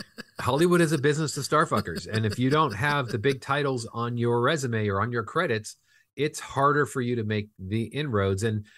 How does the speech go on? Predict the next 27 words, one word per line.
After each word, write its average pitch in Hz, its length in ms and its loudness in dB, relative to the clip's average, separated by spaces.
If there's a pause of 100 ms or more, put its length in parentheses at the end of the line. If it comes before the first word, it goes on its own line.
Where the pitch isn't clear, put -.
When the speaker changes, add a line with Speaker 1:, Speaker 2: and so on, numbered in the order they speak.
(200)
Speaker 2:
because 131 300 -2
I 143 40 2
Speaker 1:
Makes 123 120 2
sense, 113 40 -2
Speaker 2:
started 135 320 0
Speaker 1:
yeah. 135 100 2
Speaker 2:
out 110 120 -2
working 117 360 -6
for 117 400 0
a 101 80 -6
guy 104 380 0
who 110 160 0
was 95 280 0
the 98 260 -2 (280)
drummer 107 480 0
for 104 240 -2
a 95 60 0
band 98 340 -4
called 104 260 -4
Berlin, 90 440 -2
and 107 100 -6
I 82 100 -6
worked 98 240 -6
on 98 100 -4
a 82 40 -6
Poison 117 420 -2
record. 98 380 -4